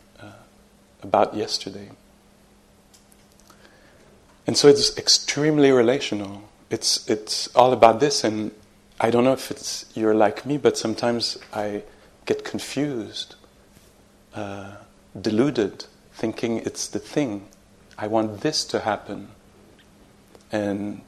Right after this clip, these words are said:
practice seems to me sh-, be showing me that what is of great importance, much more value, is how I'm holding what is happening.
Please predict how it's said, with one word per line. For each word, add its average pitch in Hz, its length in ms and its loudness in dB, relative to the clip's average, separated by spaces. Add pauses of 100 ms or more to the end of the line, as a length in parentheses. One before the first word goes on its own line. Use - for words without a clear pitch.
(100)
practice 131 520 4
seems 127 280 -2
to - 120 -6
me 107 140 -4
sh-, - 600 -4
be - 160 -6
showing 107 460 4
me 131 220 -6 (540)
that 107 200 -2
what 113 180 4
is 104 200 0
of 98 260 -6
great 117 480 4
importance, - 920 -8 (320)
much 113 240 -4
more 107 160 0
value, 107 440 0 (480)
is - 180 -2
how 113 180 4
I'm 104 160 0
holding 107 580 -6 (560)
what 95 200 -2
is 101 160 -6
happening. 104 520 -10